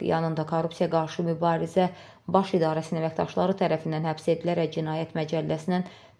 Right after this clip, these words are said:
vəzifə səlahiyyətlərindən sui-istifadə və vəzifə saxtakarlığı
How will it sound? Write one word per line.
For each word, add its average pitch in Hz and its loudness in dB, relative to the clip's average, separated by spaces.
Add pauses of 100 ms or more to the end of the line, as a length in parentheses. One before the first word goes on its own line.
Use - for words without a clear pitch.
vəzifə 185 4
səlahiyyətlərindən 185 4
sui-istifadə 175 0
və 170 4
vəzifə 160 0
saxtakarlığı 160 -4